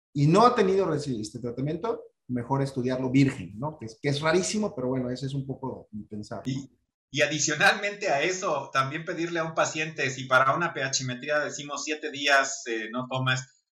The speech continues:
Speaker 2: dos semanas o cuatro en un paciente altamente sintomático, pues creo que muchos van a decir, "Doctor, pues, le agradezco mucho, pero no quiero suspender el tratamiento, ¿no? Estoy bien controlado y así me quedo".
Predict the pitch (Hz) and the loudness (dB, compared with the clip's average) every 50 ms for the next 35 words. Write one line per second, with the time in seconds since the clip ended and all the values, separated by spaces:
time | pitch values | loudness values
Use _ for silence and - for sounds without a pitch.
0 | _ _ _ _ _ _ 127 - 156 170 202 202 - 208 175 160 156 160 165 170 | _ _ _ _ _ _ 4 8 10 10 10 8 6 2 0 2 4 4 4 4
1 | 170 160 160 160 156 165 160 - 135 120 123 - 165 170 180 196 196 - 185 160 | 4 0 0 0 -2 -2 -4 -6 -8 -8 -8 -2 4 6 6 6 6 4 0 0
2 | 156 151 151 131 131 143 165 180 180 196 185 180 180 180 175 170 170 185 202 202 | 0 -2 -2 -4 -4 -4 -6 -6 -4 -4 -2 -2 -2 -2 2 4 4 4 4 0
3 | - 214 202 190 190 190 190 202 202 - - 160 143 139 135 135 135 135 135 147 | -2 -4 -4 -4 -8 -10 -8 -6 -6 -4 -2 -2 -2 -2 -2 -2 -2 2 6 6
4 | 156 160 - 190 185 - 190 185 160 139 131 - - 143 156 151 - 165 156 151 | 6 6 6 0 -6 -6 -6 -6 -6 -6 -10 -6 -4 -4 -4 -2 -2 0 0 0
5 | 143 135 131 135 143 147 - - 170 165 151 143 131 127 127 131 131 123 123 127 | 0 0 0 -2 -2 -2 -4 -2 0 0 0 0 0 2 2 2 2 2 0 -2
6 | 120 123 143 139 135 127 123 123 139 147 170 160 143 127 123 117 113 113 117 117 | -2 -4 -6 -6 -6 -8 -8 -6 -4 -6 -6 -6 -8 -8 -2 -2 -2 0 0 0
7 | 117 135 139 - - 139 127 135 151 - 180 - - 127 120 120 117 117 123 135 | 0 -2 -4 -4 -6 -4 -4 -4 -4 -4 -6 -6 -4 -2 -2 0 0 -2 -2 -4
8 | 127 123 120 135 135 139 139 135 127 120 - - 117 113 117 120 123 131 127 127 | -4 -2 -2 -2 0 0 -2 -4 -6 -10 -8 -8 -8 -8 -4 -4 -2 -2 -2 -2
9 | 123 120 120 117 120 123 123 147 165 180 185 175 139 123 123 127 170 170 147 - | -2 -4 -2 -2 -2 -2 0 -2 -2 -4 -4 -6 -6 -4 -4 -4 -6 -6 -10 -10
10 | - 143 143 139 135 135 143 143 143 - 143 139 135 135 139 135 139 139 139 143 | -6 -6 -6 -6 -6 -6 -8 -8 -8 -8 -8 -8 -6 -6 -4 0 2 4 4 4
11 | 165 165 135 113 104 - 127 120 - - - 170 170 | 2 0 0 -2 -2 -4 -6 -10 -12 -12 -12 -12 -12